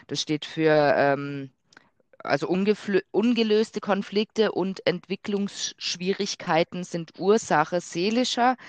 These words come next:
und eventuell körperlicher Erkrankungen. Und bei uns war das da in dieser ersten Klinik schon verdammt streng. Also da war eigentlich, sag ich jetzt mal, ich war ja, wie gesagt, in dieser Angstgruppe. Und wenn's dir halt eigentlich so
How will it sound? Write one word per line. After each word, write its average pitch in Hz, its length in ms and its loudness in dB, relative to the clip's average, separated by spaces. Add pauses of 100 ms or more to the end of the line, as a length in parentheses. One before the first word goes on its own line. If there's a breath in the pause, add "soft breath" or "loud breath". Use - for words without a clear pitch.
(320 loud breath)
und 185 280 2
eventuell 160 840 4
körperlicher 131 760 -2
Erkrankungen. 123 800 -6 (500 loud breath)
Und 165 300 2 (100)
bei 160 160 8
uns 202 320 0
war 196 200 6
das 202 240 -4
da 180 220 6
in 170 120 0
dieser 170 240 -2
ersten - 400 0
Klinik 180 460 -6
schon 185 360 2
verdammt 160 500 0 (120)
streng. 147 640 -2 (380 soft breath)
Also 147 240 2
da 147 240 4
war 151 140 8
eigentlich, 156 580 0 (160)
sag 156 260 2
ich 165 100 -6
jetzt 165 240 0
mal, 147 360 2 (180)
ich - 160 -10
war 151 160 2
ja, 202 220 4
wie 170 80 -6
gesagt, 165 260 0
in 170 80 -10
dieser 160 240 -4
Angstgruppe. 196 680 -2 (920 loud breath)
Und 226 560 4
wenn's 180 340 4
dir 180 160 4
halt 160 160 2
eigentlich 156 320 -2
so 196 80 -6